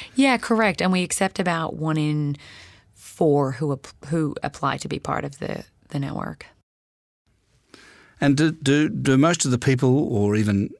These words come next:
Speaker 2: all of them on your list, um, make their living entirely from, from, uh, Expert three sixty, or, or do they have other sources?
Speaker 1: Yeah, most of them have other sources, um,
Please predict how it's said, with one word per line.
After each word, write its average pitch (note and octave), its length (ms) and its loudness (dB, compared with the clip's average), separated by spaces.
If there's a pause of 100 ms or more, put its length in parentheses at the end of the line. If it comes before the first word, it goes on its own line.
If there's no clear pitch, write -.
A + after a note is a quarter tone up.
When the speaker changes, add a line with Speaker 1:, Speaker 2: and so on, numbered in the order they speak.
(180)
Speaker 2:
all D#3+ 340 2
of A#2 80 0
them G2+ 420 -2 (540)
on A#2 160 2
your G#2 200 0
list, - 420 -2 (680)
um, A#2+ 340 -2 (100)
make C3 300 2
their A2+ 160 2
living A#2 300 4
entirely A#2 480 4
from, G#2+ 400 2 (480)
from, G#2+ 420 0
uh, G#2+ 240 -2
Expert A2+ 380 0
three G#2+ 160 2
sixty, B2 440 0
or, G2+ 220 2 (160)
or G#2+ 100 0
do G#2 60 -4
they G2 140 0
have G2 160 0
other F#2+ 180 0
sources? F#2+ 480 -4 (400)
Speaker 1:
Yeah, D#4+ 240 2
most D#4 320 2
of D4+ 80 -6
them C#4 120 0
have F#3 140 0
other E3 220 2
sources, D#3+ 800 -2
um, C#3 360 -4